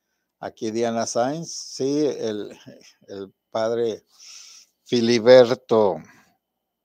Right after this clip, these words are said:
José Filiberto Velázquez, estuvo en Tragaluz y pues ahí hacen preguntas pues muy idiotas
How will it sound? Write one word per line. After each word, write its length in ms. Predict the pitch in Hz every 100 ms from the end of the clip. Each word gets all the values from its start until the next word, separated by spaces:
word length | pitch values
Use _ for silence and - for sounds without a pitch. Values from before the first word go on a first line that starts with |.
| _ _ _ -
José 320 | 127 127 -
Filiberto 500 | 170 123 120 127 135
Velázquez, 680 | 123 123 135 - 196 185 - _ _ _ _
estuvo 360 | 104 - 120 131
en 100 | 127
Tragaluz 920 | 139 143 156 165 180 180 - - -
y 140 | 127 113
pues 220 | - -
ahí 140 | 107
hacen 240 | 120 - 107
preguntas 500 | 104 98 107 107 101
pues 220 | 113 101
muy 360 | 104 101 101 _ _
idiotas 960 | - 135 151 160 151 160 151 - -